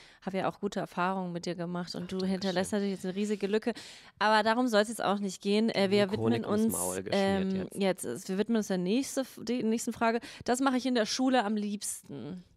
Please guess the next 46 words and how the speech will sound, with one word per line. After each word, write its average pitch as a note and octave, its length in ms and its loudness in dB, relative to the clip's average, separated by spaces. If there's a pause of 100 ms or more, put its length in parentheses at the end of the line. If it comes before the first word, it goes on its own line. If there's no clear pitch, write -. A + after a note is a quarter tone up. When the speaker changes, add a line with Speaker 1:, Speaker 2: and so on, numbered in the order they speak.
(120)
Speaker 2:
Pause. E2 440 -4 (420)
Speaker 1:
Das - 80 -14
habe G3 80 -6
ich - 100 -16 (120)
auch C#4 120 -10
immer C4 180 -2
geschrieben G#3+ 540 -4
und G#3+ 80 -2
ich - 80 -10
dachte A3+ 180 -8
immer, A3 140 -4
so A3+ 100 -6
funny, A#3 500 -4
oder? G#3+ 440 -2
Speaker 2:
Ja, G2+ 160 -4
ja, F#2+ 160 -2
weil C#3 80 -2
Speaker 1:
Oh - 20 -2
mein A#3 160 0
Speaker 2:
das A3+ 100 -2
Speaker 1:
Gott, - 80 -10
bin A3+ 120 -2
ich A3+ 120 -4
lustig. G3+ 460 -6
Pause. C#4+ 460 0 (160)
<laughs> E4+ 160 -6
Speaker 2:
Und - 180 -4
dann F#2+ 160 -2
hat G#2 120 -4
man G2 120 -2
geblättert. F#2+ 560 -6
Auch D#3+ 160 -6
Pause, F#2 400 -4 (140)
auch F#3 120 -4
Speaker 1:
Auch - 40 -20
Speaker 2:
Pause, G2 480 -2 (100)
Speaker 1:
Pause. - 220 -18
Speaker 2:
auch C#3 180 -4
Pause. G#2 460 -4 (180)
Speaker 1:
Das - 180 -8
haben G#3+ 120 -2
die G#3+ 120 -4
alle G3+ 320 -4 (120)
abgepaust. F3 1500 -4
Speaker 2:
Hm. F#3+ 600 2 (200)
Du? B2 220 0